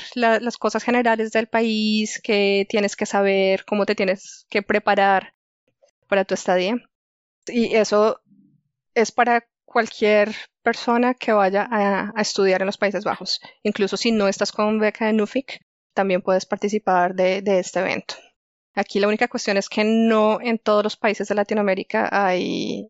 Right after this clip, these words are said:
embajadas holandesas. Entonces, si en tu país no hay una embajada holandesa, tienes que buscar cuál es la, la más cercana. Por ejemplo, yo sé que en Ecuador no hay embajada holandesa y ellos hacen todo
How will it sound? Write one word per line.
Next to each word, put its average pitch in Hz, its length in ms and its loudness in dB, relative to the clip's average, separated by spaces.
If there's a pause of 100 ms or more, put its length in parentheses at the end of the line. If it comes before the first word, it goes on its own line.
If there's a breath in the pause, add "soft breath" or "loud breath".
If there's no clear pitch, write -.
embajadas 196 880 -2
holandesas. 190 680 -4 (400)
Entonces, 180 680 0
si - 240 -2
en 202 140 2
tu 196 100 -4
país 180 300 -2
no 202 100 -2
hay 202 100 2
una 202 100 0
embajada 208 280 2
holandesa, 220 400 0
tienes 202 280 -2
que 202 120 -2
buscar 196 320 -2
cuál 190 180 0
es 202 100 -6
la, 190 200 0
la 214 100 -2
más 190 140 -2
cercana. - 400 -6 (300)
Por 196 140 -2
ejemplo, 190 460 -2
yo 196 120 0
sé 208 260 0
que 208 540 2
en 220 200 0
Ecuador 190 500 0
no 202 140 0
hay 196 280 0
embajada 202 340 -2
holandesa 220 520 -2
y 226 180 2
ellos 185 260 -2
hacen 196 260 -2
todo 185 400 0